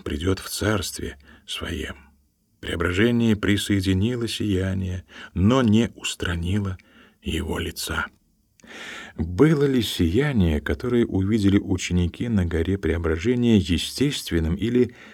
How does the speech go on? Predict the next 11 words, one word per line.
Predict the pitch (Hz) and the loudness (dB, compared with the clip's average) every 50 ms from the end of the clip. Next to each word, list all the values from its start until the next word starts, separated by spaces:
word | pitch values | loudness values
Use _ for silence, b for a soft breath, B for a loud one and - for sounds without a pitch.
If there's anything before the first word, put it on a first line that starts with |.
| B B | B B
сверхъестественным? | B - - - 87 98 95 76 71 - - - 67 - - - - - - - - - - 57 57 - - - - _ _ _ _ B B B B B B B B | B -10 -6 -2 4 6 6 6 4 0 -6 -8 -8 -6 -6 -6 -8 -8 -8 -10 -10 -10 -10 -10 -10 -10 -12 -14 -16 _ _ _ _ B B B B B B B B
И | - 110 139 - - - | 4 6 6 6 4 2
отличался | 123 127 - 131 139 139 - - 131 123 107 98 90 - - 85 | -2 -2 0 -2 -2 -2 0 2 6 6 6 6 6 4 2 2
ли | 85 85 | 2 2
свет, | - - - 78 87 95 90 73 - - - - | -2 -4 -2 0 2 4 4 2 0 -4 -8 -6
исходивший | - 90 - - 87 80 92 101 98 - - - 92 | -6 -4 -2 0 0 2 4 4 2 2 2 -2 -2
от | - - 87 85 - | -2 -2 -4 -4 -2
лица | 90 87 - - - 107 107 | -4 -4 -2 2 4 4 4
и | - - 90 | 4 2 2
одежд | 87 87 85 85 90 87 78 - - - | 2 2 2 2 0 0 0 -2 -6 -6
Иисуса, | - 85 80 73 - - - 76 76 - - 71 71 | -4 -2 -2 -2 -4 -4 -4 -4 -4 -2 -4 -4 -4